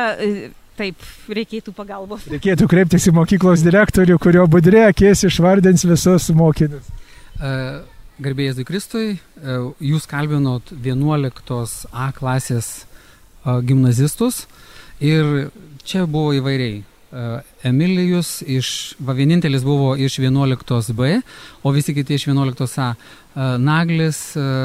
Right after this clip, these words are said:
Speaker 3: Gabrielė, Eva, Benas, kitas Benas, e,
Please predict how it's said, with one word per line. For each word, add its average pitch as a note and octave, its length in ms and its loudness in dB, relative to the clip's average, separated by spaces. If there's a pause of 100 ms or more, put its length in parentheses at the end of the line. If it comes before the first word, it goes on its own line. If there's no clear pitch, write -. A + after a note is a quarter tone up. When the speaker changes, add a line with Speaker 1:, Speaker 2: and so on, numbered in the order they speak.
(340)
Speaker 3:
Gabrielė, D3 840 -2 (220)
Eva, D3 640 -2 (520)
Benas, D3+ 920 -2 (260)
kitas E3+ 380 -4
Benas, D#3 720 -2
e, C#3 120 -4